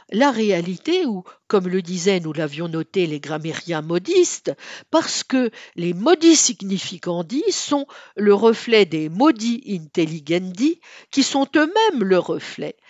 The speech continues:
des modi essendi. Citation vingt-deux, « Le langage est l'image expresse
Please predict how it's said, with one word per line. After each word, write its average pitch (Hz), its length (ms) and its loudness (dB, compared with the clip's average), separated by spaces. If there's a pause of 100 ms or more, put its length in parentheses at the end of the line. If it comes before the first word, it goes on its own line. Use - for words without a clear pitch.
(140)
des 180 240 4
modi 165 500 -2
essendi. 143 760 -6 (340)
Citation 175 680 -4
vingt-deux, « 165 680 -4 (640)
Le 180 100 -2
langage 226 580 2
est 190 220 0 (160)
l'image 240 400 4
expresse - 680 -2